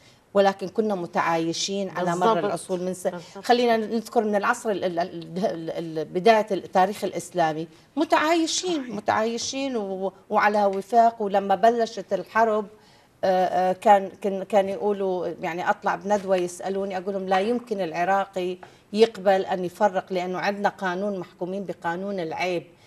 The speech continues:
Speaker 1: إنه أنا أخجل منك أسألك أنت شيعية ولا سنية ولا مسلمة ولا مسيحية."
Speaker 2: بالضبط.
Speaker 1: ما كان موجود.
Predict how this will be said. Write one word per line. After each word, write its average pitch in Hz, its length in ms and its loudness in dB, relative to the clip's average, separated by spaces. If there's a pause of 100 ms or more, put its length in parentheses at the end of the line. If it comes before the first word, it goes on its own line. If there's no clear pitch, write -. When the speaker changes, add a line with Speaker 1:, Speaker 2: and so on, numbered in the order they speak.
(200)
Speaker 1:
إنه 202 220 0
أنا 220 220 0
أخجل 190 400 0
منك 190 320 -6
أسألك 190 460 -8
أنت 185 160 -10
شيعية 180 460 -4
ولا 160 220 -4
سنية 175 420 -8
ولا 160 240 -2
مسلمة 175 400 -6
ولا 147 180 -6
مسيحية." 160 480 -10
Speaker 2:
بالضبط. 151 360 -14
Speaker 1:
ما 285 60 6
كان 269 280 0
موجود. 156 400 -4